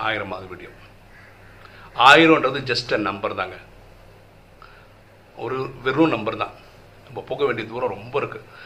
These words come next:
தமிழ் பேசுறவங்க ஏழு கோடி பேர் இருக்காங்கன்றாங்கல்ல, அதுக்கு மேல இருக்கான்னு சொல்றாங்க. நம்ம வீடியோ வந்து இப்பதான் நாற்பது, நாற்பத்தஞ்சு லட்சத்துக்கு மக்களை டச், I mean, வியூஸ் வரைக்கும் போயிருக்கு. ஓகேவா? So, நம்ம போக வேண்டிய தூரம் ஜாஸ்தியா இருக்கு. இந்த whole YouTube சேனலோடைய மைய கருத்தே இவ்வளவுதான்.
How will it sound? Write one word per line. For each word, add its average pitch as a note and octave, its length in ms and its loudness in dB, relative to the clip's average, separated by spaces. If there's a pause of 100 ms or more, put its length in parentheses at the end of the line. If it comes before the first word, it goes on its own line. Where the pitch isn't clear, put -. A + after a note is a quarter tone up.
(180)
தமிழ் D3+ 340 0
பேசுறவங்க B2+ 360 -2 (160)
ஏழு C3 120 -2
கோடி A#2 260 -6
பேர் C3 140 -4
இருக்காங்கன்றாங்கல்ல, A2 600 -2
அதுக்கு G#2+ 220 0
மேல A#2 160 2
இருக்கான்னு G#2+ 380 -6
சொல்றாங்க. G2 300 -10 (1000)
நம்ம A2+ 260 0
வீடியோ C#3 240 0
வந்து B2 220 0
இப்பதான் A#2+ 320 -2
நாற்பது, A#2 280 0
நாற்பத்தஞ்சு G#2+ 460 -4
லட்சத்துக்கு A2 360 -4 (120)
மக்களை A#2 280 0
டச், A2 180 -2 (120)
I A#2 80 -8
mean, G#2+ 100 -6 (220)
வியூஸ் E3+ 280 -4
வரைக்கும் B2+ 280 -2
போயிருக்கு. A#2+ 300 -4 (1000)
ஓகேவா? G2+ 280 -6 (360)
So, A#2+ 80 0 (320)
நம்ம G#2+ 120 -10 (100)
போக C3 120 -2
வேண்டிய B2+ 240 -4
தூரம் A#2 300 -4
ஜாஸ்தியா A2+ 340 2
இருக்கு. C#3 200 -8 (540)
இந்த A#2+ 100 -4 (120)
whole F#3 340 0 (120)
YouTube F3 460 -2
சேனலோடைய C3+ 500 4 (220)
மைய C#3+ 360 0
கருத்தே B2 320 0
இவ்வளவுதான். A2 340 -4